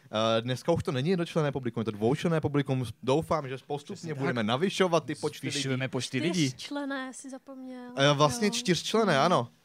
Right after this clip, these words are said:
Speaker 1: Maxi?
Speaker 2: No, nechme Maxem, Max-, Maxem, Lorde, dejte nám chvilku prostor, ano. Děku-, děkujem.
Speaker 1: <laughs> Dobře, a,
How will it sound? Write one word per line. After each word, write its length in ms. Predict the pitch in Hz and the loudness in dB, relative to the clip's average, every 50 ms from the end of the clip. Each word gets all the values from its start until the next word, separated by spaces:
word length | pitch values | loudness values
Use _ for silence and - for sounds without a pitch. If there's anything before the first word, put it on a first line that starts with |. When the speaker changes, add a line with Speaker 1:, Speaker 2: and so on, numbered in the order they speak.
| _ _ - | _ _ -6
Speaker 1:
Maxi? 360 | 151 190 - - 220 214 214 _ _ _ - - - _ - - _ _ _ _ _ _ _ - | -6 -6 -6 -6 -10 -10 -10 _ _ _ -18 -16 -16 _ -20 -20 _ _ _ _ _ _ _ -4
Speaker 2:
No, 200 | 139 151 156 - - | -2 -2 -2 -2 -2
nechme 300 | - 147 151 - 165 156 143 135 | -2 -2 0 0 0 -4 -4 -4
Maxem, 320 | - 139 247 240 - - | -4 -4 -4 -2 -4 -6
Max-, 280 | - 131 139 - 156 143 | -8 -8 -8 -10 -10 -10
Maxem, 340 | 143 139 - - 160 151 151 143 _ - - | -12 -16 -14 -14 -18 -18 -18 -20 _ -20 -18
Lorde, 500 | - 135 143 143 131 139 139 135 135 120 - _ _ _ - 123 - - - - | -12 -12 -10 -6 -2 2 2 2 2 0 -2 _ _ _ -20 -20 -20 -20 -14 -10
dejte 260 | 131 123 117 - 123 | -8 -6 -6 -6 -6
nám 120 | 120 117 | -8 -8
chvilku 220 | 113 127 117 - 113 | -10 -12 -14 -14 -14
prostor, 380 | - 110 107 - - 110 104 - | -18 -18 -18 -16 -16 -16 -16 -14
ano. 200 | 101 98 98 107 _ _ _ - - - - - | -16 -16 -16 -18 _ _ _ -20 -20 -18 -12 -12
Děku-, 200 | 160 - - 175 - | -10 -6 -6 -6 -4
děkujem. 400 | - 233 - - 233 - 95 104 - - - - - 175 | -2 -2 -2 0 -2 -4 -4 -6 -16 -20 -20 -20 -18 -18
Speaker 1:
<laughs> 300 | 170 - _ _ _ - | -18 -18 _ _ _ -4
Dobře, 440 | 101 131 139 139 147 175 175 180 175 _ _ _ _ - | -4 -4 -2 0 2 2 2 2 0 _ _ _ _ -2
a, 400 | - 120 123 127 123 127 127 120 | 0 2 4 4 4 4 4 2